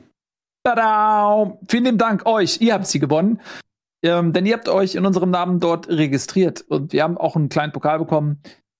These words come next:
haben auch auf Twitter schon ein, ähm, Foto gepostet mit diesem Pokal. Vielen lieben Dank an euch, dass ihr so zahlreich mitgemacht habt, dass ihr uns zum Sieg verholfen habt, aber dass natürlich die eigentlichen Gewinner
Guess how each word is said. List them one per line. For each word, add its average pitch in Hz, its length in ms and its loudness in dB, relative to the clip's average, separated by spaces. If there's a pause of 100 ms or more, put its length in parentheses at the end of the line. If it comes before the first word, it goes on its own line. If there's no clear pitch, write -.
(140)
haben 147 200 -2
auch 143 160 -2
auf - 160 -6
Twitter 160 260 -2
schon 135 240 -2
ein, 135 420 -2
ähm, - 440 -8
Foto 165 260 -2
gepostet 156 500 -4
mit 147 120 -6
diesem 143 160 -2
Pokal. 151 580 -2
Vielen 185 160 2
lieben 180 140 0
Dank 208 320 -2
an 156 100 -2
euch, 170 340 -2
dass 147 260 -4
ihr 139 500 0
so - 160 -6
zahlreich 143 340 -2
mitgemacht 165 480 -2
habt, 180 240 -6
dass 135 140 -6
ihr 185 120 0
uns 214 200 2
zum 165 160 -2
Sieg 190 200 -2
verholfen 190 360 0
habt, 180 200 -4
aber 165 220 0
dass 165 240 -2
natürlich 165 380 -2
die - 120 -4
eigentlichen 160 440 -2
Gewinner 147 360 -2